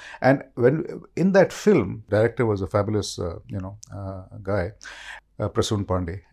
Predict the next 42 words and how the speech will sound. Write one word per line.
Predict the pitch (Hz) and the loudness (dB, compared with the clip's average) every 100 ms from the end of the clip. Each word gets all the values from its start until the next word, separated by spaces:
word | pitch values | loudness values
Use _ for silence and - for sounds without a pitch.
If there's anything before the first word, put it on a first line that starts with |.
| - | -16
While | - 113 190 | 2 8 8
there | 196 185 185 | 8 6 6
is | 175 | 4
a | 156 | 2
central | - 151 151 151 | 4 4 4 0
story | - - 135 123 | 0 2 4 4
in | 85 | 0
that | 80 - | -2 -6
film, | - - 90 _ _ _ 127 | -10 -12 -12 _ _ _ -8
uh, | 95 92 | -6 -6
which | 87 98 104 | -6 -6 -4
is, | 90 | -4
you | 90 | -2
know, | 87 | -2
a | 85 | 0
guy | 85 85 | -2 0
in | 87 | -2
a | 80 | -4
co-, | - 87 | -2 -2
coffee | - 90 87 95 | -2 -4 -2 -2
house | 92 90 90 87 | -2 0 -2 -4
and, | - 78 - - - - - - | -6 -8 -12 -20 -20 -20 -20 -10
uh, | 87 | -6
he's | 87 | -4
talking | - 87 87 85 | 0 0 0 -4
on | |
a | 82 | -6
pho-, | - - - | -8 -12 -6
uh, | 90 92 - - | -4 -4 -4 -2
a | |
girl | 90 90 | 0 0
is | 87 | -2
talking | - 87 87 | -4 -4 -4
on | 85 | -6
the | |
phone | 78 131 123 120 110 | -2 2 2 2 0
and | 101 | -2
he | 87 87 | -2 -4
mistakes | 85 82 87 87 - | -4 -4 -2 -4 -4
her, | 87 | -4
et | 82 | -4
cetera. | - 110 - 101 | -4 -4 -2 -4